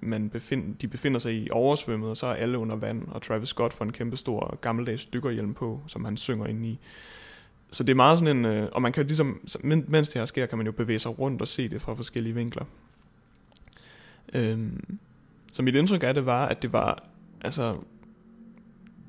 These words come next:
jeg vil ikke på nogen måde sammenligne det med en koncert, egentlig. Det var mere en eller anden form for sådan en interaktiv underholdningsform, som faktisk var ret sjov. Øh, og koncerten var jo heller ikke live.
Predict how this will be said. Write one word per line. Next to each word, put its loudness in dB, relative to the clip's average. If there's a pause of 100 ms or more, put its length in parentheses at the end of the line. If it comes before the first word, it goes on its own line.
(680)
jeg 4
vil 10
ikke 4
på 4
nogen 6
måde 4
sammenligne 4
det -2
med -4
en -4
koncert, -2
egentlig. -2
Det 2
var 4
mere 6
en 4
eller 2
anden 0
form 0
for -6
sådan -4
en -2
interaktiv -2
underholdningsform, -2
som -6 (240)
faktisk -4
var -4
ret -4
sjov. -6 (800)
Øh, -4 (120)
og -4
koncerten 2
var 2
jo 0
heller 4
ikke -2
live. -2